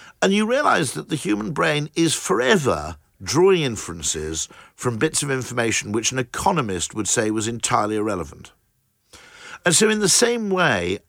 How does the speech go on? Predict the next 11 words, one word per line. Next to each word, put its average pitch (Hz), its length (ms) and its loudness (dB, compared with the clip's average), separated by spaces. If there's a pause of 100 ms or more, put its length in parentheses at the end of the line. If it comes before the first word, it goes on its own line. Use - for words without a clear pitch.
(120)
for - 260 -4
instance, 95 640 -2 (400)
uh, 120 380 4
with 135 220 2
a 120 400 2 (420)
call 156 220 2
centre 104 260 -2
script - 560 -2 (100)
at 101 60 -2
Ogilvy 92 340 -2
Change, 78 600 -6